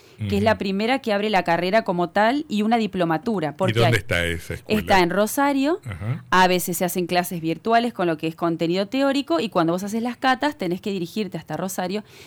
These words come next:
Speaker 1: y hacer ahí la experiencia.
Speaker 2: ¿Pero de, de qué depende? ¿De una universidad pública? ¿De
Speaker 1: De
Speaker 2: una
Speaker 1: la Universidad Interamericana Argentina.
Speaker 2: Ajá.
Speaker 1: Y es englobada, digamos, en, en el contexto de distintos oficios que se promocionan a través de eso.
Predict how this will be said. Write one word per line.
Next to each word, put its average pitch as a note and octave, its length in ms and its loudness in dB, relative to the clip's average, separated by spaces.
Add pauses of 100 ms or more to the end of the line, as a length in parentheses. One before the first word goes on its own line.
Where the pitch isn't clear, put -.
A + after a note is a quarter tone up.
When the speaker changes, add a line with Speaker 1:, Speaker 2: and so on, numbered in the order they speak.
(160)
Speaker 1:
y G#3 80 4
hacer G3 280 4
ahí F#3+ 120 4
la F3 80 4
experiencia. D#3+ 500 -2
Speaker 2:
¿Pero A2 140 2
de, F#2 80 -12
de G2+ 120 0
qué A#2+ 100 2
depende? F#2 340 0
¿De F2+ 60 -2
una F2+ 160 -4
universidad F2 520 -4
pública? B2+ 540 0
¿De G#2 60 2
Speaker 1:
De F#2+ 120 0
Speaker 2:
una - 40 2
Speaker 1:
la G#3+ 80 6
Universidad G#3 360 0
Interamericana G#3+ 460 2
Argentina. G#3+ 540 0 (200)
Speaker 2:
Ajá. F#2+ 440 -4
Speaker 1:
Y G#3 180 0
es D3 180 0
englobada, F#3 760 4
digamos, A3 580 0
en, F3 500 0
en F#3+ 140 2
el F#3+ 160 0
contexto G3 480 -2
de B3+ 60 0
distintos A#3 420 -2
oficios A3 640 -4
que G3+ 100 -8
se F#3 160 -8
promocionan G3 680 -4
a F#3 100 -2
través E3 260 -2
de D#3 140 -2
eso. D3 240 -6